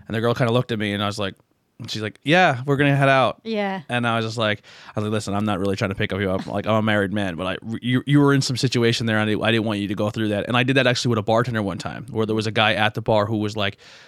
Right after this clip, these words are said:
Speaker 1: "What time you get off? What time you get off? When we, what time you leaving? What time you leaving?"
Speaker 2: Mm.
Speaker 1: And I was like, "Yo, when, isn't your fiance picking you up later? Like, me and him are gonna"
Speaker 2: Why is this guy asking?
Speaker 1: Yeah, and
Speaker 2: Yeah.
Speaker 1: then she was just like, and she immediately went with it. And then that guy was like,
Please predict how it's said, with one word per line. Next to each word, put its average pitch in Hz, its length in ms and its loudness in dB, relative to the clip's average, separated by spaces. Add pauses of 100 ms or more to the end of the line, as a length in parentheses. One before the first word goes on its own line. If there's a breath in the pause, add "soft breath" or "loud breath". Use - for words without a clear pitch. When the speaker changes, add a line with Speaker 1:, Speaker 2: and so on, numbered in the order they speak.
(180 loud breath)
Speaker 1:
"What 156 120 2
time 180 140 4
you 165 80 2
get 160 80 4
off? 185 180 2
What - 80 -2
time 143 120 2
you 135 60 2
get 135 80 0
off? 165 220 0
When 131 160 4
we, 135 140 2
what 127 160 0
time 143 120 2
you 127 100 2
leaving? 151 180 2
What 113 100 -2
time 123 120 0
you 117 60 0
leaving?" 139 360 0 (280 loud breath)
Speaker 2:
Mm. 208 180 -16
Speaker 1:
And 123 100 0
I 120 100 2
was 120 160 -2
like, 110 180 0
"Yo, 196 180 0
when, 165 360 0
isn't 151 240 2
your 175 80 2
fiance 143 380 0
picking 175 240 -2
you 180 80 0
up 175 100 -2
later? 185 300 2
Like, 120 260 -2 (360)
me 143 180 2
and 143 80 4
him 151 160 4
are 151 60 4
gonna" 151 120 4
Speaker 2:
Why 262 60 6
is 262 100 -2
this 311 160 -4
guy 262 200 4
asking? 220 480 0
Speaker 1:
Yeah, 175 160 6
and 143 100 2
Speaker 2:
Yeah. 147 60 4
Speaker 1:
then 143 100 0
she 156 140 2
was 143 80 6
just 139 120 0
like, 127 300 0
and 135 160 2
she 143 180 2
immediately 135 440 4
went 127 160 2
with 110 180 -6
it. 95 160 -10 (300)
And 120 120 -2
then 117 100 -2
that 113 140 2
guy 113 140 2
was 110 140 0
like, 113 100 -8